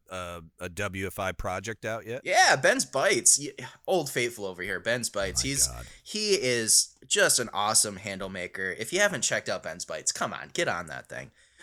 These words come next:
Speaker 2: But
Speaker 1: And he's
Speaker 2: he's
Speaker 1: got the photo game down now
Speaker 2: Oh
Speaker 1: with
Speaker 2: my
Speaker 1: this, like,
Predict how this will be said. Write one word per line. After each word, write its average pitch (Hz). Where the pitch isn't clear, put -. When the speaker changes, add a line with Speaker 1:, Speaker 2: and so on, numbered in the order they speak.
Speaker 2:
But 147
Speaker 1:
And 135
he's 170
Speaker 2:
he's 190
Speaker 1:
got 135
the 113
photo 135
game 90
down 107
now 85
Speaker 2:
Oh 123
Speaker 1:
with 147
Speaker 2:
my 117
Speaker 1:
this, 95
like, 87